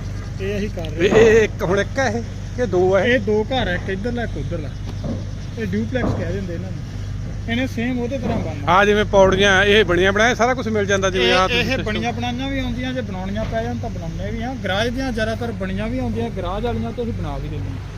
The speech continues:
Speaker 1: ਹਾਂ।
Speaker 2: ਹਾਂ।
Speaker 1: ਹਾਂਜੀ। ਤੇ
Speaker 2: ਇਹ
Speaker 1: ਆਹ,
Speaker 2: ਕਿੰਨਾ
Speaker 1: ਆਹ
Speaker 2: ਕੁ
Speaker 1: ਪੌੜੀ ਟੈਂਪਰੇਰੀ ਲਾਈ ਹੋਈ ਆ ਚੜ੍ਹਨ ਦੇ ਵਾਸਤੇ।
Speaker 2: ਕਿੱਥੇ ਕੁ ਪਹੁੰਚ ਗਏ ਤੁਸੀਂ? ਅ, ਅੱਧ ਜੇ ਚ ਪਹੁੰਚ ਗਏ, ਯਾਨੀ ਕਿ, ਕਿ ਹੋਰ ਅਜੇ
Speaker 1: ਅਸੀਂ
Speaker 2: ਕਿੰਨਾ ਕੁ
Speaker 1: ਬਸ
Speaker 2: ਚੱਲਣਾ?
Speaker 1: ਅਸੀਂ ਉੱਪਰ ਇੰਟੀਰੀਅਰ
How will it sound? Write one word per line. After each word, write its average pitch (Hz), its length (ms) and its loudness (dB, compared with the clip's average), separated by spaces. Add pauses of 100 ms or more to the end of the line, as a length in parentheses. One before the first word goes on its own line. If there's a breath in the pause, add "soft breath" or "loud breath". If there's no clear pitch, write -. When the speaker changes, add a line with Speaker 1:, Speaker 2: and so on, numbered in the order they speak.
Speaker 1:
ਹਾਂ। 135 80 -2
Speaker 2:
ਹਾਂ। 131 100 0 (500)
Speaker 1:
ਹਾਂਜੀ। 147 220 -4 (800)
ਤੇ 175 460 -2 (180)
Speaker 2:
ਇਹ 220 160 4
Speaker 1:
ਆਹ, 262 60 -4
Speaker 2:
ਕਿੰਨਾ 254 220 2
Speaker 1:
ਆਹ 262 80 6
Speaker 2:
ਕੁ 302 60 2
Speaker 1:
ਪੌੜੀ 311 180 2
ਟੈਂਪਰੇਰੀ 262 540 0
ਲਾਈ 214 260 -2
ਹੋਈ 262 160 -2
ਆ 233 100 -4
ਚੜ੍ਹਨ 220 300 -6
ਦੇ 220 80 -6
ਵਾਸਤੇ। 175 340 -8
Speaker 2:
ਕਿੱਥੇ 240 340 4
ਕੁ 240 100 -2
ਪਹੁੰਚ 240 260 4
ਗਏ 247 120 4
ਤੁਸੀਂ? 202 280 -2
ਅ, 196 360 0
ਅੱਧ 208 120 2
ਜੇ 262 140 2
ਚ 247 80 -2
ਪਹੁੰਚ 233 260 2
ਗਏ, 269 140 2
ਯਾਨੀ 247 220 2
ਕਿ, 247 160 2
ਕਿ 269 140 2
ਹੋਰ 220 280 4
ਅਜੇ 220 100 2
Speaker 1:
ਅਸੀਂ 226 80 0
Speaker 2:
ਕਿੰਨਾ 247 160 2
ਕੁ 226 100 0
Speaker 1:
ਬਸ 240 60 2
Speaker 2:
ਚੱਲਣਾ? 208 240 2
Speaker 1:
ਅਸੀਂ 311 180 -2
ਉੱਪਰ 302 240 -2
ਇੰਟੀਰੀਅਰ 294 460 -2